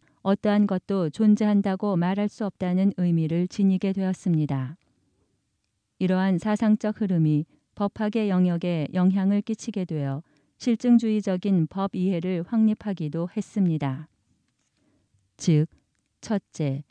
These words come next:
법과 도덕은 때로 중복되거나 인과적으로 연계되기도 하지만 이들 간에 어떠한 필연적, 개념적 관련성이 없습니다. 둘째,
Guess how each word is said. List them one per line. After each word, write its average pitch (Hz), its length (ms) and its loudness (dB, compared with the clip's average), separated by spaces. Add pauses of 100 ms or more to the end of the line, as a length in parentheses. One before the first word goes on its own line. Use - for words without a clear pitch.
(560)
법과 214 360 -2
도덕은 190 720 2
때로 214 300 0
중복되거나 156 880 2 (360)
인과적으로 202 800 4
연계되기도 190 720 2
하지만 151 580 2 (300)
이들 202 280 6
간에 190 460 4
어떠한 208 460 2
필연적, 170 680 0 (260)
개념적 185 580 2
관련성이 180 840 0
없습니다. 165 760 0 (1200)
둘째, 147 580 0